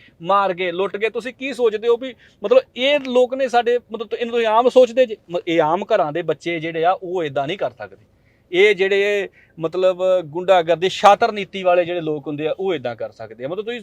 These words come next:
ਕੀ ਸੋ-, ਯਾਰ, ਸਾ-, ਰੁਪਈਆ, ਰੁਪਈਆ ਕਰਕੇ ਲੋਕਾਂ ਦਾ ਟੈਕਸ ਜਮ੍ਹਾਂ ਹੋਇਆ ਹੁੰਦਾ, ਉਹ ਚੋਂ ਸਾਢੇ ਅਠਾਰਾਂ ਕਰੋੜ ਰੁਪਈਏ ਦਾ ਇੱਕ ਛੋਟਾ ਘਪਲਾ ਸਾਹਮਣੇ, ਇਹ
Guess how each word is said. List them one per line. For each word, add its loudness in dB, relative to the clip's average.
ਕੀ -20
ਸੋ-, -20
ਯਾਰ, 2
ਸਾ-, -2
ਰੁਪਈਆ, 2
ਰੁਪਈਆ -2
ਕਰਕੇ -4
ਲੋਕਾਂ -2
ਦਾ 4
ਟੈਕਸ -4
ਜਮ੍ਹਾਂ 0
ਹੋਇਆ 0
ਹੁੰਦਾ, -8
ਉਹ -6
ਚੋਂ -6
ਸਾਢੇ 4
ਅਠਾਰਾਂ 0
ਕਰੋੜ -2
ਰੁਪਈਏ -6
ਦਾ 2
ਇੱਕ -4
ਛੋਟਾ -2
ਘਪਲਾ -2
ਸਾਹਮਣੇ, -2
ਇਹ -6